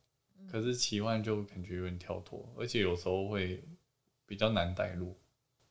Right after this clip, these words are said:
Speaker 2: 就是真人电影就比较难。如果是动画的话，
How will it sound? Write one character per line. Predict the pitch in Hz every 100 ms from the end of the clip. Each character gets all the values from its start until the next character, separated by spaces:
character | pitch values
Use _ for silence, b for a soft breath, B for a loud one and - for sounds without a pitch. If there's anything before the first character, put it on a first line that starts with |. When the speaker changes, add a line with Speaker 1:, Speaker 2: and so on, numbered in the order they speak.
| _ -
Speaker 2:
就 | 117
是 | - 113
真 | 117 117
人 | 98 90
电 | 98
影 | 90 90 - -
就 | 98
比 | 95
较 | 90
难。 | 87 101 110
如 |
果 | 139
是 | 131 139
动 | 131 123
画 | 117 113
的 | 98
话， | 107 98